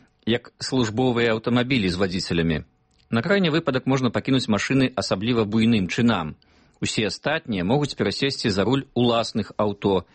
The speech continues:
як гэта прынята ў іншых краінах. Далей,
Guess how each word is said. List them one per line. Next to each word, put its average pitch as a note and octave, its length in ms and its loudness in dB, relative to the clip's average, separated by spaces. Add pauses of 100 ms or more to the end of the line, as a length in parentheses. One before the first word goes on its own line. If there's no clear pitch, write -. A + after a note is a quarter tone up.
(220)
як B2 160 -4
гэта C3+ 220 -2
прынята A2 560 -2 (160)
ў G2+ 320 2
іншых - 240 -4
краінах. F2 560 -2 (1040)
Далей, C#3+ 560 0